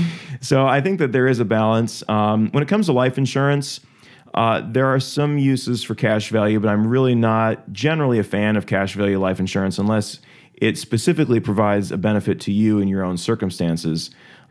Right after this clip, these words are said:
Just because it's so expensive, and I, I am just such a fan of investing, <laughs> you know? Uh, so I'm leery of detracting money from our investments. You know, there are so many things that compete for your money.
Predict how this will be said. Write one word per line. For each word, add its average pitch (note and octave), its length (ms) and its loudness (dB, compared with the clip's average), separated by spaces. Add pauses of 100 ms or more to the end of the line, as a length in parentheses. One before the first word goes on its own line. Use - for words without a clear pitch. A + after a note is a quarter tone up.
(200)
Just F3 340 0
because C#3 760 2 (580)
it's A2 260 -2
so D3 220 2
expensive, B2+ 880 -2
and A2 80 2
I, B2+ 200 2
I A2+ 240 -2
am B2+ 300 2
just A#2+ 220 -2
such C3 200 0
a A#2+ 60 -2
fan A2 460 2
of G2+ 260 0
investing, F#2+ 760 -2 (640)
<laughs> - 360 -10
you F3 560 0
know? A2+ 340 2 (340)
Uh, G#2+ 440 2
so C3 480 0 (680)
I'm E3 560 2
leery D#3 760 2
of A#2 320 0
detracting B2+ 800 -2
money A2+ 280 2
from G#2+ 200 -2
our G2 140 -2
investments. E2+ 480 -6
You C#3 200 -2
know, C3+ 100 2
there C3+ 80 2
are C3 40 2
so D#3+ 140 0
many E3+ 140 2
things C3+ 240 2
that - 100 -2
compete A2+ 420 0
for A#2 100 0
your G2+ 100 2
money. C2+ 320 -4